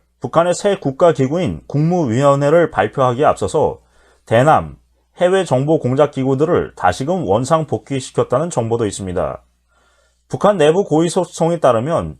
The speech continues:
군 소속 정찰총국은 다시금 쪼그라들어서 무장 침투, 전투 정찰, 폭파,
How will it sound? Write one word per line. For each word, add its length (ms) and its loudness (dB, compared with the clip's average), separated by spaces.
군 220 -4
소속 360 -2
정찰총국은 1000 -2
다시금 440 -2
쪼그라들어서 1000 2
무장 380 2
침투, 540 -6
전투 380 -2
정찰, 500 -2
폭파, 680 0